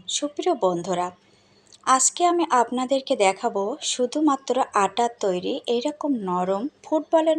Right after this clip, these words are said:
মতো ফুলকো লুচি রেসিপি। আশা করি আমার ভিডিওটা আজকে আপনাদের অনেক অনেক ভালো লাগবে। যদি ভালো লেগে থাকে, প্লিজ আমার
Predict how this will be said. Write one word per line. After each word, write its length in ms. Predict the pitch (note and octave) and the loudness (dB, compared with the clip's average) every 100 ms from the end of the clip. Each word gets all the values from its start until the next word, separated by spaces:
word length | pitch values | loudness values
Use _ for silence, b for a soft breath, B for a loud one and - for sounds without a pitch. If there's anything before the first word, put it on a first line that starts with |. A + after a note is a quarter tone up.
| C4+ | 0
মতো 160 | B3+ C4 | -2 -6
ফুলকো 420 | - G3+ G3 F#3+ E4+ B4+ F#3 | -4 -4 -4 -2 -2 -2 -6
লুচি 280 | E3+ - F#3+ | -6 -6 -6
রেসিপি। 460 | F#3 - F#3 F3 - - b b b b b b b b - C4 | -6 -6 -8 -14 -16 -20 b b b b b b b b -2 2
আশা 160 | C4+ E4 | 2 2
করি 220 | E4+ E4 | 0 4
আমার 220 | D#4 D4 C#4+ | 4 4 0
ভিডিওটা 480 | A#3+ A#3+ B3 C4 G#3+ B3+ - - | -4 0 2 2 0 -2 -2 -2
আজকে 260 | G3+ - B3+ A3+ | -2 -2 -2 -4
আপনাদের 440 | - G3+ G#3 F#3+ F#3+ - G3 | -4 -8 -6 -4 -4 -6 -8
অনেক 220 | G3 B3+ - - | -6 -8 -8 -4
অনেক 200 | G#3 D4 D#4+ | -2 -2 -4
ভালো 240 | - F#3 F3+ | -4 -2 -2
লাগবে। 340 | F3+ F3+ E3+ - - b b b b b b b | -4 -6 -8 -10 -12 b b b b b b b
যদি 280 | B3+ C#4+ D#4 | 2 4 4
ভালো 220 | D#4 D#4+ D#4+ | 2 4 4
লেগে 260 | D#4+ D#4 D#4 | 4 2 0
থাকে, 220 | D4 D4+ G#4 - | -2 -2 -2 -4
প্লিজ 440 | C4+ B3+ C4 C#4+ C#4 - | -4 0 0 0 0 -4
আমার 200 | A3+ | -6